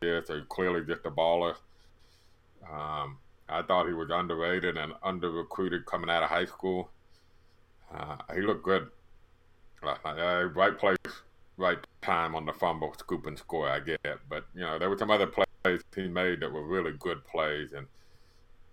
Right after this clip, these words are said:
uh, I guess I should look at his stat line so everybody knows how well he plays, but, um,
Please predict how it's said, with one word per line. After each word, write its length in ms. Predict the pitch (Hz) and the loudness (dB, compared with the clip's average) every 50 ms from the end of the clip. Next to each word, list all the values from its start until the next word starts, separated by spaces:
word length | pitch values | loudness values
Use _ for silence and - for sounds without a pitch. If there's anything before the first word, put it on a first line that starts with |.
| - - | -16 -12
uh, 60 | 78 | -8
I 240 | 73 71 71 73 82 | -4 -2 -2 -2 0
guess 160 | 85 98 92 - | 0 0 0 0
I 60 | - 73 | -4 -8
should 180 | - - 80 | -8 -6 -4
look 140 | 76 80 - | -4 -4 -2
at 60 | 73 | -4
his 120 | 73 69 - | -4 -4 -4
stat 300 | - - 85 82 - - | 0 2 2 2 2 0
line 280 | 76 76 76 76 76 | -2 -4 -4 -4 -6
so 100 | 71 69 | -6 -6
everybody 420 | 71 73 76 73 67 76 76 73 71 | -6 -6 -4 -2 0 0 0 0 0
knows 440 | 73 85 98 107 104 101 92 - - - - _ _ _ _ _ _ _ _ _ _ _ _ _ _ _ _ _ _ _ _ _ _ _ - | 0 2 4 4 4 4 2 -2 -6 -14 -20 _ _ _ _ _ _ _ _ _ _ _ _ _ _ _ _ _ _ _ _ _ _ _ -4
how 220 | - 95 95 92 | 2 4 4 6
well 160 | 90 92 90 | 6 4 4
he 80 | 87 87 | 4 2
plays, 460 | - - 92 87 90 90 87 85 - - - | 0 0 2 2 2 2 0 0 -4 -8 -8
but, 240 | 76 78 - - - | -8 -8 -6 -4 -2
um, 300 | 85 80 80 78 76 | 0 0 0 -2 -4